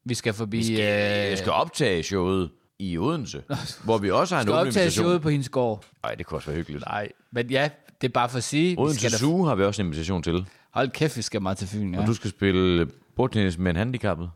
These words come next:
Speaker 1: Ja.
Speaker 2: Der er et par hængepartier, men
Speaker 1: Og
Speaker 2: det
Speaker 1: vi skal også, øh, ud og drikke cocktails med Anders, øh, Grav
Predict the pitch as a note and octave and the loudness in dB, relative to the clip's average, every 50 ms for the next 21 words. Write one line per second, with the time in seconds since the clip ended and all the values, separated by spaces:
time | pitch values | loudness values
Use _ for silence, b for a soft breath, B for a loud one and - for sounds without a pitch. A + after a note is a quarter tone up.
0 | _ - A#2 A#2+ B2 B2 B2 - A#2 G#2 F2+ C3+ E3 E3+ - D#3 C#3 C3+ C#3+ D#3 | _ -2 0 2 2 2 0 0 0 2 2 2 0 0 0 0 2 2 2 2
1 | D3+ C3 A#2+ - - A2+ G2+ E2 C2+ - C#3+ D#3 F3 G#3 A3+ A#3 A3+ A3 F3+ D#3 | 0 0 -2 -2 0 0 0 2 2 2 4 4 6 6 6 6 4 2 0 0
2 | F3 E3+ D#3 - - D#3 D3 D3+ E3 D#3+ - - D3+ C3+ C3 B2+ B2+ C3+ C3+ B2+ | -2 -2 -2 0 0 2 4 4 4 2 0 0 2 2 4 4 4 2 2 2
3 | C3 A#2+ A#2 - C#3 C3 B2+ - C3 A#2 A2 A2 A#2+ G2 G#2 G#2+ A2 A2+ A#2+ - | 0 -2 0 2 0 0 0 2 0 0 0 0 -2 -2 0 0 0 -2 -4 -6
4 | - - - - G#2 G#2+ G#2 G2+ - - G2+ G#2 F#2+ E2+ - | -12 -14 -10 -8 -6 -6 -6 -6 -4 -2 -2 0 0 -2 -6